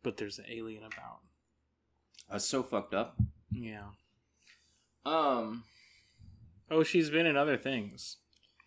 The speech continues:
Speaker 2: Aliens. Aliens. Aliens. Female War. Alien
Speaker 1: Comic and
Speaker 2: Resurrection
Speaker 1: novel.
Speaker 2: novel.
Speaker 1: Alien Resurrection novel.
Speaker 2: Alien Isolation. Alien Isolation comic. Alien
Speaker 1: Hold on, hold on. You, you skipped something here.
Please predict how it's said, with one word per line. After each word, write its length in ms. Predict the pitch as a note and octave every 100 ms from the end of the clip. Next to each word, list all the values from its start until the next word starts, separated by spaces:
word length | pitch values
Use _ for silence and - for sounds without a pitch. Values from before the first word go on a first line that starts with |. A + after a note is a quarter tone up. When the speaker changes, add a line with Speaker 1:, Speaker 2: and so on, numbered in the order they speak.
| _ _ _ _ _ -
Speaker 2:
Aliens. 920 | F#3 G#3 F#3 C3 G#2 F2+ F2+ - - _ -
Aliens. 960 | F3+ G3 E3+ C3 G2 F2 E2+ - - _ _ -
Aliens. 580 | E3+ F#3+ F3 C3 G#2+ -
Female 500 | E3+ F#3 E3 C3 A2
War. 500 | G2+ F#2 F2 D2 - _ _ _
Alien 200 | - D#3+
Speaker 1:
Comic 300 | D#3 D#3 D3
and 200 | D#3+ D#3
Speaker 2:
Resurrection 720 | E3+ E3+ E3 C#3 B2+ G2+ F2 G2 _
Speaker 1:
novel. 500 | B2+ D#3 B2+ G#2+ E2+
Speaker 2:
novel. 120 | E2 - _ -
Speaker 1:
Alien 300 | C#3 D3 C3
Resurrection 520 | A#2 B2 E3 - A#2
novel. 440 | A2 G#2+ G#2 A2 - _ _ _ _ _
Speaker 2:
Alien 320 | A#2 B2 A#2+
Isolation. 640 | A2+ A2+ A#2+ D3+ D#3+ F3
Alien 320 | C3+ B2 A2+ A2
Isolation 520 | G#2+ - G2 G2+ F#2 -
comic. 420 | D#3 D3+ D3 -
Alien 160 | - G#3
Speaker 1:
Hold 120 | F#3
on, 220 | D#3 C#3
hold 140 | D#3 F3
on. 180 | C3+
You, 140 | B2+ C#3
you 120 | C3+ C3
skipped 300 | - D#3+ -
something 300 | B2 A2 G#2+
here. 260 | G#2+ G2+